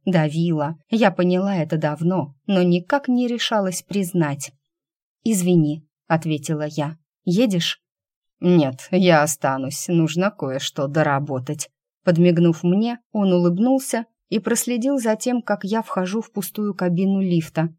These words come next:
Как только его двери закрылись, я попыталась снять мешающий мне атрибут,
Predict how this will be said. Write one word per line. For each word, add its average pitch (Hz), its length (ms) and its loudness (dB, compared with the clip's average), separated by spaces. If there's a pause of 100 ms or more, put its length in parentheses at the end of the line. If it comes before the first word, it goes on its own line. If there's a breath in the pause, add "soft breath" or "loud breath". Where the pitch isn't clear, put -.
(300)
Как 185 200 -2
только 180 280 0
его 175 220 2
двери 165 320 2
закрылись, 185 840 -2
я 240 280 2
попыталась 208 760 -2
снять 202 360 -2
мешающий 170 600 0
мне 180 260 2
атрибут, 175 680 -4